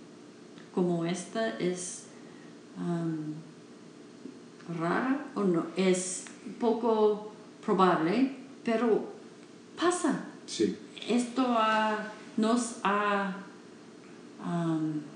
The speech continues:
Speaker 1: mostrado que puede pasar.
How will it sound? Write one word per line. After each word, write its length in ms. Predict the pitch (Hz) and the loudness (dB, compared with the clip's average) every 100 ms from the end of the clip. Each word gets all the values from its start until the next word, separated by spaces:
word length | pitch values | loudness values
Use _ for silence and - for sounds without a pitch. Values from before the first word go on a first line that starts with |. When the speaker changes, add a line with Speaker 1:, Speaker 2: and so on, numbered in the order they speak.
| - - - - - - - - - - - - - - | -16 -18 -18 -18 -18 -20 -20 -20 -20 -20 -20 -20 -8 2
Speaker 1:
mostrado 760 | 185 170 - 185 160 165 262 - - - - - | 2 2 -2 0 0 0 -2 -4 -10 -20 -20 -10
que 360 | - 175 160 165 - - - - - - - - - - - - | -2 0 0 -4 -8 -18 -20 -20 -20 -20 -20 -20 -20 -20 -12 -4
puede 220 | 175 160 | -2 -2
pasar. 480 | - 160 - - | -6 -8 -8 -8